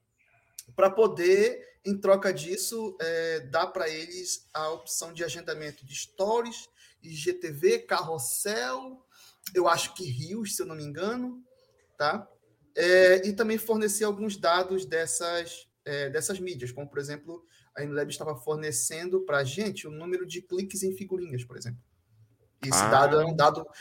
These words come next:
Speaker 1: esse é um dado privado, viu? A gente não tem acesso nem a, nem depois de vinte e quatro horas, a gente não, depois de vinte e quatro horas a gente não tem mais acesso a essa informação.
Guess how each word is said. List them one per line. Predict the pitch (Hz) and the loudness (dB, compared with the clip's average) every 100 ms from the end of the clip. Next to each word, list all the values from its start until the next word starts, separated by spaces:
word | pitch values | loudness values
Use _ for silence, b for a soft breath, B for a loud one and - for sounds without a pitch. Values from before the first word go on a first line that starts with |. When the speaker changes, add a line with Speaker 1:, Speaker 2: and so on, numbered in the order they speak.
| B | B
Speaker 1:
esse | 180 | 6
é | 190 | 10
um | |
dado | 196 196 | 8 8
privado, | 262 214 214 208 143 | 2 6 6 4 -2
viu? | 151 196 | -2 0
A | |
gente | 185 190 190 | 2 0 -2
não | 196 | -4
tem | 202 220 | -2 -2
acesso | 202 185 190 160 | 0 0 -2 -6
nem | 156 214 | -8 -6
a, | 233 202 b b b _ | -4 -6 b b b _
nem | 180 233 | -2 2
depois | 254 226 226 | 4 6 6
de | |
vinte | 208 226 | 4 0
e | |
quatro | 240 220 214 | 2 2 4
horas, | 202 220 | 0 0
a | |
gente | 262 | -6
não, | 339 - | -10 -12
depois | 180 214 | -4 -2
de | 220 | -2
vinte | 247 | -2
e | |
quatro | 240 220 | -2 -4
horas | |
a | 247 | -6
gente | |
não | |
tem | 240 | -8
mais | 247 160 | -6 -6
acesso | - 143 | -6 -8
a | |
essa | 143 | -10
informação. | 135 139 139 131 123 | -10 -10 -8 -8 -10